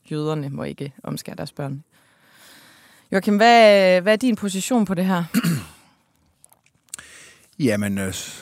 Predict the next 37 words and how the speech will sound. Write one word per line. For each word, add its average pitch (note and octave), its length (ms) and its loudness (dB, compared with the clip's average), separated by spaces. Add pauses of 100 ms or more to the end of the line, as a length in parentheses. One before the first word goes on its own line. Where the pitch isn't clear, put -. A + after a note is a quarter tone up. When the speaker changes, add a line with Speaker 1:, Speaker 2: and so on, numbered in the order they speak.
(500)
Speaker 2:
jeg F#2+ 80 -8
er F#2 40 -2
jo F#2+ 80 -4
så A#2+ 140 -6
i A2+ 40 -2
modvind, G#2+ 360 -4 (600)
øh, G#2+ 220 -14 (320)
når A2 80 -16
seksogfirs G#2+ 500 -4
procent - 340 -8
af - 60 -16
danskerne F#2 360 -8
støtter G#2 460 -8 (640)
et, G2+ 240 -2
øh, F2+ 200 2
et F2 220 -4
forbud, G2 460 2
og, F2 220 0
og G#2+ 80 -8
det C#3 100 2
gør E3 100 2
jeg A#2+ 180 6
ikke. A2 180 2
Jeg, A#2 140 2
jeg B2+ 280 4
er G2 340 2 (260)
på - 100 -4
linje A2 240 2
med G#2 120 2
et F2 60 -6
flertal G#2 320 -2
i E2+ 40 -6
Folketinget, F#2 580 -4
og F2+ 100 -4
jeg F2+ 320 0
er E2 40 -2
i, F2 300 -6